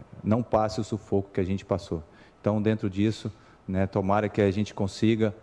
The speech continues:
viabilizar o mais rápido, né? A gente sabe do momento do clube, a gente sabe da situação, mas o Santos não pode, é, tá numa situação como essa, brigando p-,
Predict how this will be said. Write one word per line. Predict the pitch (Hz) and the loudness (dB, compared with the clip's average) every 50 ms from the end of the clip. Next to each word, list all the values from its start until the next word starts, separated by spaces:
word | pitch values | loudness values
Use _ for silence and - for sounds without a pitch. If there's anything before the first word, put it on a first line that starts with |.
| - - | -16 -8
viabilizar | 92 95 110 117 113 110 120 113 113 104 92 95 101 107 117 120 117 - - - - | 0 2 2 2 4 2 2 2 2 2 4 4 4 4 2 0 -2 -6 -14 -10 -4
o | 113 107 | -2 2
mais | 107 117 123 127 110 - | 2 4 2 2 0 -2
rápido, | 92 107 104 110 - - 113 104 95 - - - | 0 2 2 2 2 0 -2 -4 -4 -10 -12 -10
né? | - 90 92 95 101 104 | -6 -4 0 0 2 2
A | 104 90 | 0 0
gente | 92 95 - | -2 -4 -4
sabe | - - 101 101 113 104 107 95 - - - - - - - | 0 2 2 2 2 0 -2 -4 -6 -10 -20 -20 -20 -20 -16
do | - - 92 92 | -14 -10 -6 -4
momento | 95 95 90 92 101 110 117 - - | -2 -2 0 2 2 2 0 0 -2
do | 95 95 | -6 -6
clube, | - - 98 107 117 123 131 110 - - _ _ _ _ _ _ - - - | -4 0 0 0 0 -2 -4 -6 -8 -16 _ _ _ _ _ _ -20 -14 -6
a | - | -4
gente | 92 90 | -4 -4
sabe | - - - 104 107 117 110 101 | -2 0 2 2 2 2 2 2
da | 104 | 0
situação, | 98 - - - 104 95 - - 107 101 110 120 120 - - - - _ _ _ - | 0 0 -2 -2 -2 -2 -2 -2 -2 0 0 -2 -4 -6 -12 -20 -20 _ _ _ -8
mas | - 98 95 98 | -4 -2 -2 0
o | 104 104 | -2 -2
Santos | - - - 104 104 101 - - | -2 -2 0 0 0 -2 -2 0
não | 113 113 117 | 0 0 0
pode, | - - 104 104 101 98 101 104 98 - - - - - _ _ - | 2 2 2 2 4 2 0 -2 -2 -4 -14 -20 -20 -20 _ _ -10
é, | - 85 85 87 85 82 82 82 82 - - - - - _ - | -8 -6 -4 -2 -2 -2 -2 -4 -6 -6 -10 -14 -18 -12 _ 0
tá | 101 98 101 | 2 2 2
numa | 98 98 98 95 | 2 0 -2 -2
situação | - - 101 92 - - 98 92 | -2 -2 -4 -2 -2 -4 -6 -2
como | - 101 98 92 92 | -2 -2 0 2 2
essa, | 95 92 - | 0 0 -2
brigando | 95 92 104 98 92 95 98 95 | -2 0 0 0 0 0 -2 -2
p-, | - - 101 | -4 -6 -8